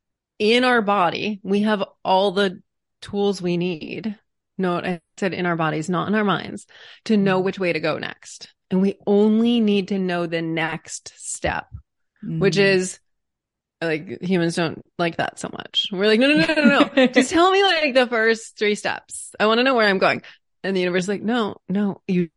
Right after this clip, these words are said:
Speaker 1: just need to know what's next." And you're like, "No, I need to know the whole
Speaker 2: <laughs>
Speaker 1: recipe."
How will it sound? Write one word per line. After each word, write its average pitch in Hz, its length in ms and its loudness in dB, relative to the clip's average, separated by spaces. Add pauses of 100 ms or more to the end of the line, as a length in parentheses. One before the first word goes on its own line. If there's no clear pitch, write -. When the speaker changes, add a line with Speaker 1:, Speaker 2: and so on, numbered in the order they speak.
(120)
Speaker 1:
just 196 280 -2
need 185 180 -2
to 180 100 -8
know 180 100 -2
what's 147 240 -8
next." - 320 -8
And 196 60 2
you're 190 80 4
like, 208 100 2
"No, 330 540 6
I 254 120 0
need 285 200 2
to 285 80 -2
know 277 200 6
the 269 120 4
whole 254 260 4
Speaker 2:
<laughs> - 20 0
Speaker 1:
recipe." 233 640 -4